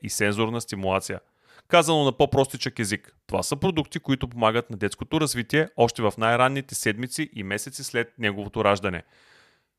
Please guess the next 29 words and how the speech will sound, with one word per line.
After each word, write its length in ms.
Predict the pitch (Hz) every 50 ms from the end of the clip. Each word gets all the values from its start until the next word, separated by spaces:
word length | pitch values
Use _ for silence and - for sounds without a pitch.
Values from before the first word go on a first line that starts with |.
| _ _ _ - 113
Вяра 200 | 147 160 170 156
ще 140 | - 151
ни 100 | 143 131
разкаже 360 | 127 123 - - 143 143 135 139
как 220 | - 135 135 -
се 140 | - 131 120
ражда 260 | 120 123 120 120 117
идеята, 520 | 107 95 107 123 117 107 - 120 127 135 - _
през 140 | 123 113 -
какви 240 | - 104 - 147 143
премеждия 560 | 139 131 113 104 120 139 131 139 156 143 -
преминава 580 | - 127 110 107 101 101 95 98 113 143 170 - _ _ _ _ _ _ _ -
и 80 | 170
на 80 | 156 139
какъв 280 | - 123 - 135 127 131
етап 280 | 120 - - 117 -
е 40 | 127
в 140 | 113 101 95 -
момента 340 | 95 92 95 98 98 - 98
бизнеса. 440 | 87 98 98 90 92 90 - - - - _ _ _ _ _ _ _ _ _ -
Преди 140 | 139 143 139
да 60 | 135
научим 300 | 135 135 139 - 139 120
всички 280 | - 143 131 - -
тези 280 | 110 - 131 131 113 127
интересни 440 | 120 110 123 113 117 113 - 123 110
неща 240 | 101 95 - - 117
от 200 | 113 104 - -
нея, 300 | 123 120 110 117 156